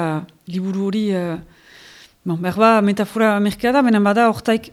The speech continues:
konkretuki, adibidez, batzuan bada zu bat, bada ni bat, baina ez da beti berdin zua, ez da beti berdin nia. Hoan, edo hartzen duzu itxasontzi hori eta eramaiten zaitu, eta tanpiz, baina mozu beti ulertzen nor den nor, zenta dena den,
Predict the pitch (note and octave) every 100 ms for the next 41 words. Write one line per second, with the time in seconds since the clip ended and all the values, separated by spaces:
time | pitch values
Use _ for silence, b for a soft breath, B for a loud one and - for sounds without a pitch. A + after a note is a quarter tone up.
0 | - A3+ A3 A3+ A3+ C#4+ C4+ G#3+ G#3 A3+
1 | G3 A3 - A3+ G#3 F#3+ - C4 A3+ C4
2 | - - G3+ G3 G3 A3+ B3 A3 B3+ -
3 | _ _ - G3 G3+ G3 A#3+ B3+ A#3+ A#3
4 | G#3+ A3 G#3+ A3 G#3 A#3+ G#3+ A3 G#3+ -
5 | G#3 G3+ G3 F#3+ F#3+ C#4+ B B B B
6 | B B B B _ G3+ G#3 B3+ C4+ D4+
7 | D4 C#4+ C4 C4 C#4 B3 B3+ B3 A3+ B3
8 | A#3+ B3 A#3+ G#3 G#3 G#3+ A3+ A3+ A#3 B3
9 | G#3 F#3 F#3 G3+ G#3+ B3+ G#3+ G#3 G3+ G#3
10 | G3+ G#3 G#3 G3+ - G3+ G#3 G#3 G3+ G#3
11 | G#3+ - G3 F#3+ F3+ F#3+ G3 A3